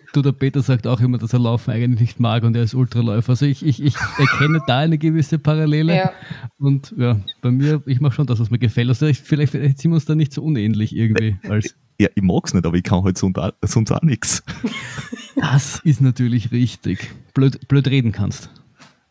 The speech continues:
Speaker 1: gehst, äh, ke-, kennt man das auch irgendwie über Neurotransmitter, dass, dass man blöd reden kann? Wenn dann, dann der Schlag der Peters hier ganz, ganz weit oben an.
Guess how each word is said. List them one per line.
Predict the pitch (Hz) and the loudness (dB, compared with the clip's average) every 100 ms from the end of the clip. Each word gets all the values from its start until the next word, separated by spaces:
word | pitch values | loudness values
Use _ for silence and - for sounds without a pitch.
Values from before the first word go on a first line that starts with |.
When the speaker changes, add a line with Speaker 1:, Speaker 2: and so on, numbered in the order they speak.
| - | 0
Speaker 1:
gehst, | 131 - | 0 0
äh, | - 127 117 | -6 -4 0
ke-, | 131 | 0
kennt | 127 139 | 2 0
man | 139 | 2
das | 135 | 0
auch | 120 123 | 0 0
irgendwie | 143 139 | 0 2
über | 135 | 0
Neurotransmitter, | 127 123 139 143 135 147 143 | 0 0 0 0 0 0 0
dass, | 135 123 - | 0 -2 -4
dass | - 131 | 0 2
man | 135 | 2
blöd | 127 131 | 2 2
reden | - 131 143 | 0 0 0
kann? | 147 139 | 2 2
Wenn | 139 | 0
dann, | 135 156 | 0 0
dann | 147 139 135 | 2 0 -2
der | 139 | -6
Schlag | - 131 - | -2 -4 0
der | 139 | 0
Peters | 135 135 135 | 0 0 0
hier | 139 | 2
ganz, | 135 131 131 - | 0 0 -2 -4
ganz | 117 117 | -2 0
weit | 110 - | 0 0
oben | 117 117 | 0 0
an. | 92 | -2